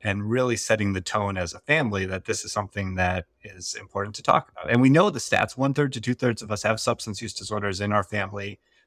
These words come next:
There's no avoiding it. And so we need to make it a part of our general conversation. And, and that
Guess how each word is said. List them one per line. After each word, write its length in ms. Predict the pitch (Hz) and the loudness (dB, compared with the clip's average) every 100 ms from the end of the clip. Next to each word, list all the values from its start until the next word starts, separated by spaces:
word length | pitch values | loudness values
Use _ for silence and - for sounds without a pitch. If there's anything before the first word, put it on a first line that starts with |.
| - | -6
There's 140 | 104 | 0
no 200 | 107 120 | 6 6
avoiding 420 | 160 147 123 110 107 | 6 4 4 4 2
it. 180 | 110 - - | 0 -4 2
And 220 | 107 104 | 4 4
so 320 | 113 107 110 | 4 4 2
we 160 | 120 123 | 0 0
need 220 | 147 175 | 0 0
to 80 | 123 | 4
make 240 | 120 120 | 4 4
it 40 | 113 | 2
a 60 | |
part 320 | 107 113 110 | 4 6 6
of 320 | 101 101 95 _ _ _ _ _ | 2 -6 -8 _ _ _ _ _
our 160 | - 104 | 2 2
general 360 | 98 98 95 | 4 0 -2
conversation. 840 | 92 107 95 98 143 139 - 101 104 | -4 -4 -4 -4 -2 -2 -4 -8 -6
And, 160 | 110 - | -4 2
and 140 | 143 | 4
that 220 | 180 175 | 4 2